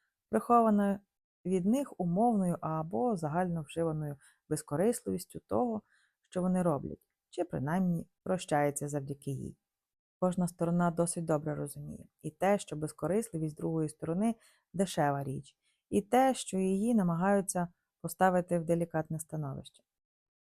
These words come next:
Але кожний примудряється відчувати, що він безневинний і що з ним погано поводяться, і обдурює себе при цьому не більше, ніж це, звичайно,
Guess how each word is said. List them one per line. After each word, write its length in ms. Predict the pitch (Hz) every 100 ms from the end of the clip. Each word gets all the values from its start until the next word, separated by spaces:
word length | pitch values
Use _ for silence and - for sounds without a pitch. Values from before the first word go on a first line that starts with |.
| _ _
Але 220 | 190 190
кожний 440 | 185 202 208 202 190
примудряється 720 | 185 185 180 190 190 185 -
відчувати, 640 | 170 - 180 208 233 -
що 200 | 170 -
він 240 | 180 220 214 _ _ _ _
безневинний 880 | 190 220 220 254 220 165 131 131 -
і 120 | 180
що 240 | 170 - 190
з 60 |
ним 220 | 196 226 262
погано 400 | 185 185 202 196
поводяться, 680 | 202 190 175 151 151 - _ _ _ -
і 140 | 196
обдурює 520 | 202 185 214 262 214 185
себе 280 | 190 190
при 200 | 208 -
цьому 300 | 185 202 196
не 120 | 196 220
більше, 440 | 180 170 165 175
ніж 260 | 175 165 -
це, 280 | - 208
звичайно, 640 | 196 165 165 185 196 185